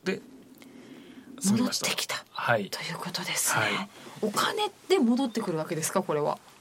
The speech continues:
Speaker 1: はい。すごいですよね。
Speaker 2: ものすごい大きな話ですよね。
Speaker 1: で、これ何があって、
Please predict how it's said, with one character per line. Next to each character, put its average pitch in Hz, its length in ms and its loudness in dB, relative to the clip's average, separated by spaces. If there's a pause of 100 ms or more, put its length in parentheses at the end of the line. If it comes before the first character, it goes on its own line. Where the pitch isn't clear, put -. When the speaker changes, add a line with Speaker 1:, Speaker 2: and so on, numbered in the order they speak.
(260)
Speaker 1:
は - 180 4
い。 101 100 -4 (120)
す - 120 -4
ご 117 140 4
い - 20 2
で 92 80 2
す - 80 0
よ 92 80 -10
ね。 95 120 -4
Speaker 2:
も 208 120 4
の 320 140 2
す 440 180 2 (160)
ご 370 80 6
い - 40 2
大 - 40 -2
き - 160 0
な 262 80 4
話 226 340 2
で 226 120 2
す - 180 0
よ 180 80 -2
ね。 185 460 2 (240)
Speaker 1:
で、 127 80 -6
こ 123 80 2
れ 120 200 4 (200)
何 175 260 4
が 113 120 2
あ - 20 2
っ - 40 -6
て、 - 480 -6